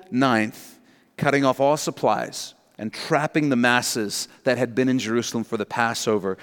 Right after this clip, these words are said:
and the just completed Feast of Unleavened Bread. The Romans systematically built embankments around the city, gradually starving the city's inhabitants. And they held the city in that pattern through the summer,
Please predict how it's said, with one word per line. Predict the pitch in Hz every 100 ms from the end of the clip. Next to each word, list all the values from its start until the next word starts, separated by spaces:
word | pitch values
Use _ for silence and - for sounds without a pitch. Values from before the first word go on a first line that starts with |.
| - -
and | 123 110
the | 95
just | 135 127 - -
completed | 135 117 - 110 110
Feast | - 113 -
of | 101
Unleavened | 107 104 101 92 92
Bread. | 98 101 - - - - - -
The | 131
Romans | 151 165 160 147
systematically | - 175 175 160 160 156
built | 131 151 143
embankments | 131 117 156 160 156 156 156 -
around | 127 135 147 147
the | 131
city, | - 156 123
gradually | 131 131 143 139 139 127
starving | - - 156 147 151 147 147
the | 127
city's | - 135 127
inhabitants. | 123 104 123 131 131 110 101 - - - - -
And | 131 131
they | 117
held | - 180 185
the | 156
city | - 156 143 147 -
in | 175
that | 180 165 -
pattern | 143 135 127 123 - - -
through | - - 170 208
the | 175
summer, | - 143 120 120